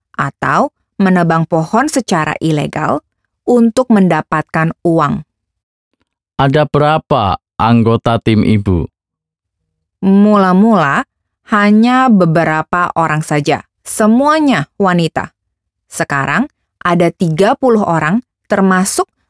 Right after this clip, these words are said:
Speaker 1: beberapa anggota pria yang membantu kami secara sukarela.
Speaker 2: Aduh, hebat sekali.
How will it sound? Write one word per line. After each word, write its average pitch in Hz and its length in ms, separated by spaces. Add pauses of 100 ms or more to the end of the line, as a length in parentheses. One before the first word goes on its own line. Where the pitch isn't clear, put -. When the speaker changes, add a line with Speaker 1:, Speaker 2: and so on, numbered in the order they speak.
(120)
Speaker 1:
beberapa 226 800
anggota 208 480
pria 156 480 (480)
yang 311 320
membantu 175 560
kami 156 480
secara 170 640
sukarela. 170 960 (240)
Speaker 2:
Aduh, 139 1400
hebat 123 400
sekali. 143 960